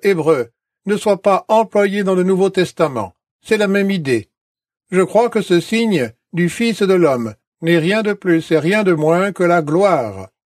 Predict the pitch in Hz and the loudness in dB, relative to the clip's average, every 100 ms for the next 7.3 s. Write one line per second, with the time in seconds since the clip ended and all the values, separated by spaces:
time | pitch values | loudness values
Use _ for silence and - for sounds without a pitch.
0 | _ 165 156 - 196 190 190 170 175 190 | _ 0 0 0 -4 -2 -2 0 2 2
1 | 180 147 170 196 208 220 226 113 92 _ | 0 2 2 2 0 0 -2 -4 -12 _
2 | _ _ _ - 135 190 226 190 175 196 | _ _ _ -14 0 2 2 0 -2 0
3 | 185 185 220 196 180 170 208 220 190 185 | 0 2 0 0 0 0 0 0 0 0
4 | 175 190 202 196 170 156 214 202 185 - | 2 0 -2 0 2 2 2 0 -2 -2
5 | 180 170 170 170 170 170 165 180 131 98 | 0 0 0 0 2 2 2 0 0 -2
6 | 95 - _ _ _ _ - 175 165 226 | -10 -14 _ _ _ _ -2 -2 2 0
7 | 214 - | 0 -2